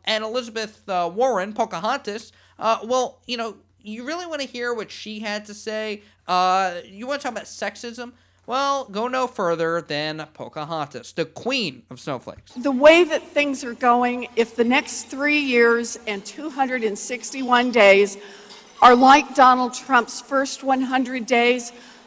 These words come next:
Speaker 2: I wonder if America will ever be ready for a male president again.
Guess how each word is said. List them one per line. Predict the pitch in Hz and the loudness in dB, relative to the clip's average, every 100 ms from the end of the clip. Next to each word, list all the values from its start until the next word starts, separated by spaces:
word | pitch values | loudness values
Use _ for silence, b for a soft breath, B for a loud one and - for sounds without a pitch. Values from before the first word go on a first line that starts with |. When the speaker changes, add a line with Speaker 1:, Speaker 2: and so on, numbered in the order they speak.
| B B | B B
Speaker 2:
I | 294 | 6
wonder | 311 320 330 320 | 8 8 8 6
if | 277 - | 6 4
America | 254 254 254 262 262 | 2 6 8 6 4
will | 254 254 254 - | 4 6 6 6
ever | 269 254 269 | 4 6 2
be | 240 233 | 0 -2
ready | 208 220 214 | 4 4 4
for | 214 - 226 220 | 2 2 4 6
a | |
male | 214 208 220 233 226 226 | 2 4 6 6 4 -2
president | - 226 220 - 208 202 196 - | 0 2 2 0 0 0 0 2
again. | 208 208 185 175 156 156 | 2 4 2 4 0 -6